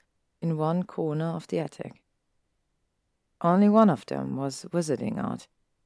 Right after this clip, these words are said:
depicted a bright field of multicolored poppies that waved as though from a breeze.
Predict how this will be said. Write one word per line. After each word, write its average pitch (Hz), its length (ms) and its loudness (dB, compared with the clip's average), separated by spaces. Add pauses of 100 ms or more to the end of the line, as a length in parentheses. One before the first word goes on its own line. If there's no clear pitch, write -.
(160)
depicted 180 420 -4
a - 60 0
bright 165 340 2
field 175 380 -2
of 170 140 -6
multicolored 170 600 -4
poppies - 540 -6
that 139 200 -6
waved 151 600 2
as - 240 -8
though 147 240 -2
from 160 160 -8
a 151 80 -4
breeze. 165 440 -4